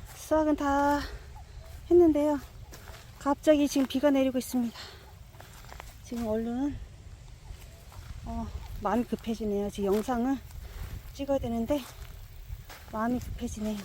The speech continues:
지금, 어, 양파가 뒤로 가면 갈수록 양파가 좀 잘 자라고요. 어, 녹균병만 아니었으면,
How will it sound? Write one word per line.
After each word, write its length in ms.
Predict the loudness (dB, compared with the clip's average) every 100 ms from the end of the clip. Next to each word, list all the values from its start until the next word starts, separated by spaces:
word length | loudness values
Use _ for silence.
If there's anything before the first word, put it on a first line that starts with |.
| -10
지금, 220 | -12 -10 -12 -14 -18 -18 -12 -10 -10 -12 -12
어, 160 | -6 -2
양파가 460 | -2 -2 -2 0 -2
뒤로 320 | 2 4 4
가면 260 | 4 2
갈수록 640 | 2 -2 -2 2 4 6 6
양파가 400 | 2 -2 -2 -2
좀 160 | -4
잘 180 | -4 -4
자라고요. 760 | -2 -2 -2 -4 -2 0 2 2 -2 -14 -18 -18 -16 -12 -10 -10 -10
어, 640 | -8 -8 -6 -6 -6 -8 -10 -14 -16 -18 -16 -8
녹균병만 880 | -4 2 4 4 4 4 4 4 4
아니었으면, 960 | 4 4 4 0 0 2 4 6 4 0